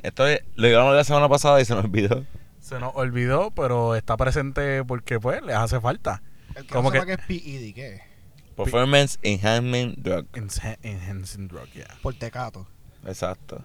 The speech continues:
Speaker 1: Pero, ahora bien, una pregunta a ustedes.
Speaker 2: Ujú.
Speaker 1: En New England, el otro día, el otro día, pues, lo, el Knicks se lesionó y lo pusieron en injury reserve.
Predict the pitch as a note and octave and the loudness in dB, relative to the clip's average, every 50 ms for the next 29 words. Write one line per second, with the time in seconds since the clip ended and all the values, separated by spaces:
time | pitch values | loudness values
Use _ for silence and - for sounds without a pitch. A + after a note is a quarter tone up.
0 | - - - - - - A2 G#2+ G#2+ G#2+ G#2+ G#2+ G#2 - - - - - - - | -18 -20 -20 -6 -2 2 2 4 4 4 4 4 2 2 0 -2 -4 -4 -6 -8
1 | - - - - - G#2 G#2+ A#2+ A#2+ A2 G2+ G2 G#2 A2 A2+ A#2 A2 G#2+ G#2 G2+ | -12 -12 -4 4 4 8 8 8 6 6 2 2 2 2 4 4 4 2 2 0
2 | G2 F#2 - - G2 F#2+ F#2 - - - F#2 D#2 D#2+ D#2 D#2+ - - - - - | -2 -4 -4 -4 -4 -4 -4 -6 -4 -2 -2 -2 -2 -4 -8 -12 -16 -18 -20 -20
3 | - - - - - A#2+ G#2+ G#2 A2 F#2 F2+ - - - - - _ _ - - | -20 -20 -20 -20 -18 -16 -14 -14 -14 -16 -16 -18 -20 -20 -20 -20 _ _ -20 -20
4 | _ - - - - _ - - - G2+ G2 G#2 A#2 C3+ D3 C#3+ C#3+ C3 A#2+ A2 | _ -20 -20 -20 -18 _ -10 -8 -6 -4 -4 -4 -2 -2 2 2 2 4 4 2
5 | G#2 G2+ A2+ B2 B2+ C3+ C#3+ C#3+ C#3+ C#3 C3+ A#2+ G#2+ G2 F#2+ F#2+ G2 G2+ A2+ C3 | 4 4 4 4 6 6 8 8 8 8 8 6 6 4 2 2 0 0 0 0
6 | D3 D#3 D3+ C#3+ - C#3+ C3+ A#2 G#2 F#2 - - - - - - - - - - | 0 0 0 0 -2 -4 -4 -4 -8 -12 -16 -20 -20 -18 -16 -16 -14 -14 -16 -16
7 | - - - - - - G2 G2+ G2 G2 F#2+ F#2+ F#2 F#2 F#2 F#2 F#2 F2+ F2+ F2+ | -20 -20 -20 -20 -12 -4 -2 0 0 2 0 0 -2 -2 -4 -4 -4 -6 -6 -8
8 | F2+ F2+ F#2 F#2+ F2 - - _ - - - - - - - - - - - - | -8 -10 -12 -14 -16 -20 -20 _ -20 -20 -20 -20 -20 -20 -20 -20 -20 -20 -20 -20
9 | - - - - - - - - F#2+ G#2 G#2 B2 B2 - B2+ A#2+ A#2+ A2+ B2 A#2+ | -20 -20 -20 -18 -18 -14 -10 -8 -6 -4 0 0 0 2 0 0 0 0 0 -2
10 | B2+ C3 A#2+ G2+ G#2 G2 G2+ G#2 G#2+ A2+ A#2 A2+ G#2 G2+ G2 G2 F#2+ F#2+ G2 G2+ | 0 -2 -2 -2 -2 -2 -2 -2 0 0 0 -2 -2 -2 -2 -4 -6 -4 -2 0
11 | G#2+ A2 G#2+ G2+ A2 G#2+ G#2+ | 0 0 -2 0 -2 -2 -2